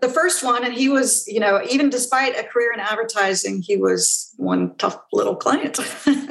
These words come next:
<laughs> probably the toughest, actually. And, uh, after that, I had one called Mockingbirdies published, and then two by Candlewick, Robot Zombie Frankenstein and Robot Burphead Smarty Pants. And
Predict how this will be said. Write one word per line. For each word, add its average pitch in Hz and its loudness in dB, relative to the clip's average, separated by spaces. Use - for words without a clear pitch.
<laughs> - -8
probably 254 2
the 233 2
toughest, 214 -2
actually. 190 0
And, 196 4
uh, 175 0
after 233 2
that, 208 0
I - -12
had 214 -2
one 196 2
called 196 0
Mockingbirdies 180 2
published, 190 -2
and 185 0
then 180 0
two 247 2
by 240 0
Candlewick, 180 0
Robot 190 0
Zombie 185 0
Frankenstein 180 0
and 175 -2
Robot 190 0
Burphead 196 0
Smarty 180 -2
Pants. 220 -2
And 190 -6